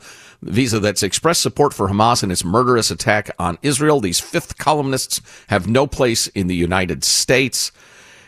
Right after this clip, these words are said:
And he cites federal law. He says it's clear that any alien who, quote, "endorses or espouses terrorist activity or persuades others to endorse or s-, espouse terrorist activity or support a terrorist organization is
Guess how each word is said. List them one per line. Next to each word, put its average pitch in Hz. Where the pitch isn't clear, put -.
And 120
he 123
cites -
federal 180
law. 180
He 120
says 113
it's 104
clear 214
that 113
any 214
alien 180
who, 101
quote, 120
"endorses 156
or 123
espouses 143
terrorist 190
activity 131
or 113
persuades 147
others 190
to 117
endorse 110
or 110
s-, -
espouse 98
terrorist 98
activity 151
or 123
support 254
a -
terrorist 147
organization 135
is 175